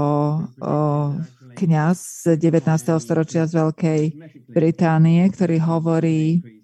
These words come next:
že keď bude, e,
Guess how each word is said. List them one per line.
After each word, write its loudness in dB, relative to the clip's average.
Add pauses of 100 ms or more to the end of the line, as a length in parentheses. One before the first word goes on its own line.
(320)
že -2 (1200)
keď 2
bude, 2
e, 2